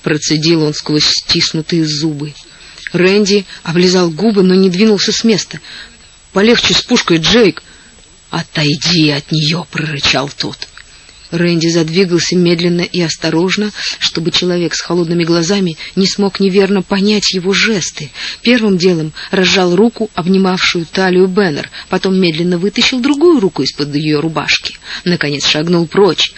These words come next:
Беннер отошла от него, безмолвно глядя на Джейка. Рэнди разжал кулак и показал Джейку.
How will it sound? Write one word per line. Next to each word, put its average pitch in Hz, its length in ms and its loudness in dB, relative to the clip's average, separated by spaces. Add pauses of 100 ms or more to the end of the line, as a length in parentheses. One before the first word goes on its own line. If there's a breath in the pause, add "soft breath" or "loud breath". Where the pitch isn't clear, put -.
(180 loud breath)
Беннер 214 420 0
отошла 180 440 -2
от 190 120 -6
него, 196 280 2 (180 loud breath)
безмолвно 165 520 0
глядя 160 340 -2
на 165 100 -2
Джейка. - 420 -6 (600 loud breath)
Рэнди 170 480 2
разжал 170 480 2
кулак 180 480 0
и - 120 -6
показал 175 600 0
Джейку. 156 580 0